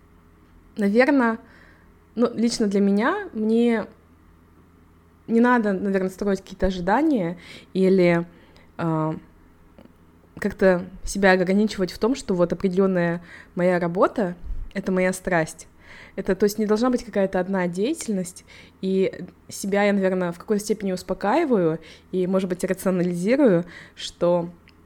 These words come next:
а, я з-, кайфую, и я буду заниматься тем, а, ш-, где я могу обучаться. И это приносит мне удовлетворение. То есть, а, например, я начинала работу в аудите, в Big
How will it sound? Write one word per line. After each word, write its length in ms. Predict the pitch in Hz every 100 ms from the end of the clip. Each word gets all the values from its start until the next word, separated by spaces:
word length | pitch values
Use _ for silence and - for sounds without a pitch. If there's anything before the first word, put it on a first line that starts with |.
| _
а, 360 | - 165 156 156 - _ _ - -
я 400 | 170 196 196 190
з-, 80 | 185 - - _ _ - -
кайфую, 680 | 175 175 220 285 302 190 180 -
и 100 | 185
я 260 | 185 185
буду 240 | 175 180 175
заниматься 400 | 175 170 170 175
тем, 300 | - 233 392 - - - - - _ -
а, 220 | 160 160 -
ш-, 300 | - - - - -
где 160 | 175 208
я 120 | 185
могу 440 | 190 185 190 185 -
обучаться. 580 | 170 175 165 151 - - _ _
И 60 | 208
это 120 | 208
приносит 340 | 196 202 202 202
мне 100 | 180
удовлетворение. 840 | 175 170 170 170 170 156 143 165 - - - - - -
То 80 | 190
есть, 400 | 190 190 - - - - - -
а, 180 | 175 170
например, 560 | 175 196 202 185 175 180
я 160 | 185
начинала 480 | 185 185 202 185 180
работу 400 | 180 175 175 170 -
в 140 | 175 180
аудите, 460 | 180 269 339 277
в 180 | 262 254
Big 320 | 220 185 190